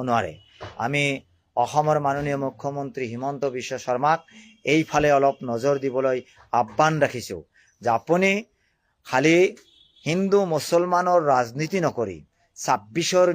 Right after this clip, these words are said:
নিৰ্বাচনৰ কাৰণে আবল তাবল নবুকি দেশৰ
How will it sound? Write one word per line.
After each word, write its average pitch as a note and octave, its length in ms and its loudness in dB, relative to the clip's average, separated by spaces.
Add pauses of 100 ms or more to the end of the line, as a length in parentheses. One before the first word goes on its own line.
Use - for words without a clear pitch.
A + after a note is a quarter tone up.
নিৰ্বাচনৰ D3+ 720 0 (120)
কাৰণে E3+ 360 2 (540)
আবল F#3 320 6 (180)
তাবল F#3 300 6 (140)
নবুকি C#3+ 460 0 (920)
দেশৰ D3 420 4